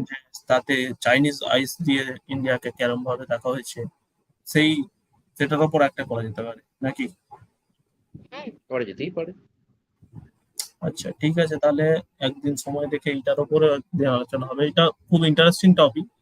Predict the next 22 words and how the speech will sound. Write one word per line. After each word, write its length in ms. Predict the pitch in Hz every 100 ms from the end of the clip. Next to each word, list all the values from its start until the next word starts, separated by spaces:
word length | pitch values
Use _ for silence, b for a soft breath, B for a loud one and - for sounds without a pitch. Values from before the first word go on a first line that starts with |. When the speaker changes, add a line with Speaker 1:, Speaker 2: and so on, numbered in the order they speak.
| _ _ _ _ _ _
Speaker 1:
যে 80 | 139
চাইনিজ 400 | - 135 151 143
ট্রাভেলারদের, 640 | 147 139 143 143 - 151 147 _ _ _ _ _ _ 294
আহ, 440 | 127 123 117 117 -
কিরম 240 | 131 127
ভাবে 320 | 135 127 127 - -
ইন্ডিয়াকে 580 | 139 127 123 - 127 117 - -
তারা 180 | 123 120
দেখেছিল 560 | 117 113 120 - 113
তাদের 260 | 110 117 117 101 _ _ _
চোখ 240 | 120 110
দিয়ে। 200 | 104 101 139 160
Speaker 2:
তেমন 300 | 117 127 139
Speaker 1:
অনেক 220 | 127 147 -
tra-, 240 | 131 127
Speaker 2:
অনেক 240 | 120 147 156
চাইনিজ 320 | 135 160 151
ট্রাভেলার 400 | 160 147 160 165
তো, 380 | 180 175 151 107
অনেক 200 | 117 131
চাইনিজ 200 | 123 131
ট্রাভেলারদের 440 | 139 135 151 202